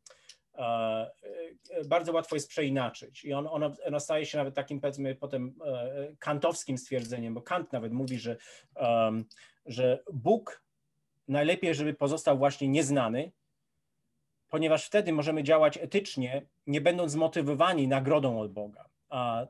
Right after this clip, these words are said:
ale to nie jest, to nie jest sposób, w jaki, w jaki, e, Barth mówi o, e, o Bogu.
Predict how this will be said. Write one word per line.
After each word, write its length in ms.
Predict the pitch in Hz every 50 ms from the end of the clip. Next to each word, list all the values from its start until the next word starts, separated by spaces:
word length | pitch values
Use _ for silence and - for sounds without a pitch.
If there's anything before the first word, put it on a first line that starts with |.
| _
ale 160 | - 156 147 147
to 100 | 165 170
nie 120 | 190 196
jest, 320 | 160 143 - - - - - 147
to 100 | - 180
nie 100 | 185 180
jest 120 | 160 147
sposób, 300 | - - 151 143 - 143
w 40 | 123
jaki, 380 | 135 131 123 - 123 127 147 - 156
w 60 | 127
jaki, 360 | 135 131 127 - 131 127 151 -
e, 140 | - 139 127
Barth 300 | 120 131 139 139 135 135
mówi 320 | 135 131 117 107 113 131
o, 220 | - 143 123 113 107 110 - _ _ _ _ _ _ _ _ _ _ _ _ _ - -
e, 260 | 113 113 117 120 -
o 100 | 135 117
Bogu. 380 | 107 127 120 110 - 107 101